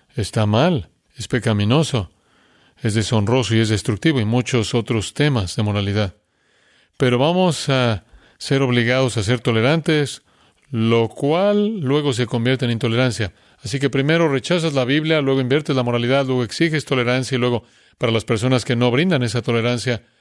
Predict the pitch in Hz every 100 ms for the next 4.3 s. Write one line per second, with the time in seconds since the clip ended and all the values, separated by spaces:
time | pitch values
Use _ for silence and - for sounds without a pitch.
0 | _ - 113 120 120 107 117 113 110 151
1 | 160 151 - 127 117 - 127 113 107 95
2 | 147 135 147 120 113 107 117 117 127 127
3 | - 110 104 113 107 110 110 117 95 -
4 | 117 98 87